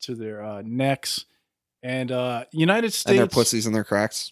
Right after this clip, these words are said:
Speaker 1: Yeah, the United States hasn't fully come around to it, but they're slowly coming around to stem cell treatment.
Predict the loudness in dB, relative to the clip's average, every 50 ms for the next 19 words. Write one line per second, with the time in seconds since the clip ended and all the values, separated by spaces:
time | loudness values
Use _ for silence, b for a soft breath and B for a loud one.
0 | _ _ 2 4 6 6 4 2 0 -2 0 0 2 2 2 2 0 -2 -4 -4
1 | 0 0 2 2 0 -2 -6 -4 -2 -2 -2 -2 -2 -4 -6 -6 -8 -12 -18 -20
2 | _ _ _ _ _ _ _ _ _ _ 0 2 4 4 4 4 4 2 0 0
3 | -2 -2 0 0 0 0 0 0 -2 -2 -2 -2 0 0 2 0 0 -2 -6 -6
4 | -6 -6 -6 -4 -2 -2 0 -2 -2 -2 -4 -4 -2 -2 -2 -2 -2 -2 -4 -6
5 | -8 -6 -4 -4 -4 -4 -4 -4 -4 -4 -4 -4 -2 -2 -4 -4 -6